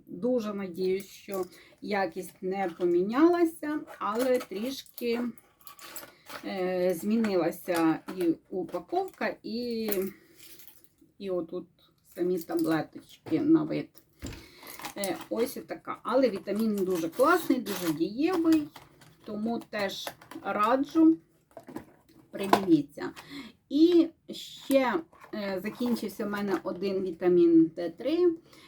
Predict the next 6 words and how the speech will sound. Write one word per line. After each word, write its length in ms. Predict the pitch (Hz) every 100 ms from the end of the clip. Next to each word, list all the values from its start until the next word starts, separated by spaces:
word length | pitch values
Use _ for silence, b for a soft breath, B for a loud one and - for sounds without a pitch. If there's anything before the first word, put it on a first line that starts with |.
| B
який 500 | - 330 - 269 -
іде 360 | 214 196 220 190
відразу 640 | 180 165 175 170 160 160
з 120 | - -
К 300 | - 170 156
два. 500 | 160 - 147 165